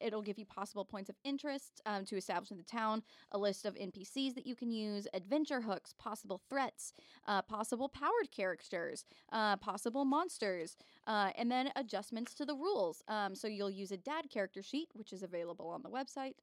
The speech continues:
Um, and then it'll give you, like, possible strengths, which are new ones, um, that aren't included in the book. Uh, one of them is vroom vroom. You know everything about fixing vehicles. You get a plus two to brains when working on a vehicle. Like, very dad-based things. There's one called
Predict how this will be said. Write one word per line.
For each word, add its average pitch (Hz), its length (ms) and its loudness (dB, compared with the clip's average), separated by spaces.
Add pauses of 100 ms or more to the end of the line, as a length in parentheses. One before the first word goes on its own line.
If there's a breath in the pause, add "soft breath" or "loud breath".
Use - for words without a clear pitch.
(340 soft breath)
Um, 208 340 2
and 214 160 2
then 190 100 0
it'll 185 200 0
give 190 200 -6
you, 190 140 -6
like, 180 180 -2
possible 202 460 -4
strengths, 254 460 -2
which 202 120 -6
are 220 80 -2
new 254 280 4
ones, 185 460 0
um, 185 340 0
that 190 180 0
aren't 196 220 -4
included 196 500 -4
in 196 160 -6
the 185 80 -2
book. 175 320 0
Uh, 190 220 2
one 196 260 0
of 202 80 2
them 202 220 4
is 202 180 2
vroom 277 380 4
vroom. 320 400 2
You 262 180 4
know 311 140 6
everything 226 400 0
about 180 240 0
fixing 220 280 -4
vehicles. 185 500 0
You 294 120 2
get 240 100 0
a - 60 0
plus - 380 -4
two 240 200 -2
to 190 80 -4
brains 196 380 -4
when 180 160 -8
working 196 300 0
on 185 100 0
a 190 40 -4
vehicle. 185 500 -2 (320 soft breath)
Like, 208 120 -2
very 277 200 0
dad-based 208 880 0
things. 190 340 -2
There's 214 220 -2
one 202 140 -2
called 196 200 -4